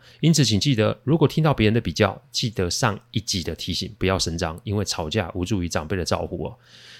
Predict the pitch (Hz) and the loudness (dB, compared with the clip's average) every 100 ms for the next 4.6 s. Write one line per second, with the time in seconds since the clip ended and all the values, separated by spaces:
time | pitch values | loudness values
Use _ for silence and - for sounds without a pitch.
0 | - 202 214 220 180 202 165 170 147 110 | 0 4 8 8 8 6 8 8 6 6
1 | 156 110 87 123 131 120 - 120 90 92 | 4 4 2 2 4 2 4 4 2 2
2 | 107 92 110 85 90 87 101 139 135 117 | 0 2 0 -2 -2 -4 -2 4 4 4
3 | 95 127 117 90 78 - - - 92 143 | 2 4 2 2 -6 -14 -20 -4 0 2
4 | 123 87 85 78 101 90 | 2 0 -2 -4 -2 -2